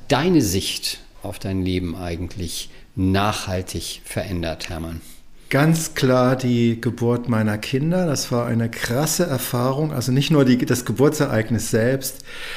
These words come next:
Speaker 2: sondern auch dieses Gefühl, dass sich die Welt komplett verändert. Also der Mittelpunkt der Welt we-, wechselt, äh, komplett zu den Kindern als Wesen, die Unterstützung brauchen,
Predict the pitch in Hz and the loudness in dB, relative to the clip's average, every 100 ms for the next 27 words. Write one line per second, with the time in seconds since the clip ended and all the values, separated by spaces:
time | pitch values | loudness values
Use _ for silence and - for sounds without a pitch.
0 | - - - 113 123 131 127 131 135 - | -8 -10 -6 2 4 6 4 2 -2 -4
1 | - 123 120 - - 120 117 113 - - | -2 -2 -2 -4 0 2 2 0 -2 -6
2 | - - - 110 139 147 135 120 123 127 | -8 -8 -6 -2 2 4 4 0 0 0
3 | 117 131 135 127 120 139 - - 120 127 | 2 2 0 -2 0 -2 -2 -2 0 0
4 | 123 98 98 - 120 113 117 147 180 202 | 0 -2 -6 -6 -2 2 4 6 4 4
5 | 170 160 147 123 127 147 175 - - - | 2 2 2 4 4 4 2 -2 -12 -16
6 | - - - - - - 107 120 143 117 | -16 -16 -16 -16 -8 -4 0 2 2 2
7 | 147 165 - 208 208 214 - - - 156 | 2 2 4 4 4 2 -4 -6 -6 0
8 | 135 131 131 - 123 135 151 160 - 147 | 4 4 2 -2 -2 0 0 0 0 0
9 | 139 127 - 151 165 165 175 165 - - | 0 0 0 2 2 2 0 -4 -10 -14
10 | - 127 127 127 - 120 131 135 143 127 | -4 0 2 0 -2 2 4 4 2 0
11 | 131 131 127 127 120 165 156 165 151 123 | 0 0 0 0 0 0 0 0 2 4
12 | 131 127 135 131 127 | 2 2 2 4 2